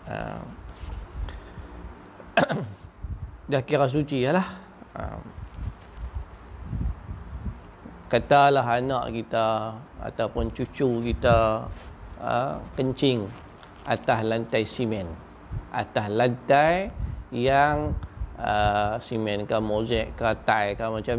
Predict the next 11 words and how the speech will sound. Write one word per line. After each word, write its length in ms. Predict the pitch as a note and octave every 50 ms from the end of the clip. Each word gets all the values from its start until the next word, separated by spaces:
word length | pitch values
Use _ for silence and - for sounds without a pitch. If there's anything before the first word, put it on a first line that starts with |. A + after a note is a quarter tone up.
| A#2+ A2+
tu 80 | C#3 D#3 F3
lah. 160 | A3 B3 A#3 - - - - - - - - - - - - -
Maka 380 | C3+ A#2+ B2 - - F3 G3 G3
kita 300 | G3 - D#3+ D3+ - F#3+
buat 240 | F3+ F3 E3+ - -
macam 120 | - G3 G#3
mana? 120 | A3+ G#3+ D#3+ B2 A#2
Kita 300 | - A2+ A2+ - - A#2+ A#2 - A#2
ambil 320 | A2+ A#2 A2+ B2 C3 C3+ C3
buang 540 | B2 A#2+ B2+ C#3 D3+ F3 F#3+ G3+ G3 F#3+ E3+ D#3 D#3 D3+ D3
dulu. 260 | E3 F3 F#3 F#3 E3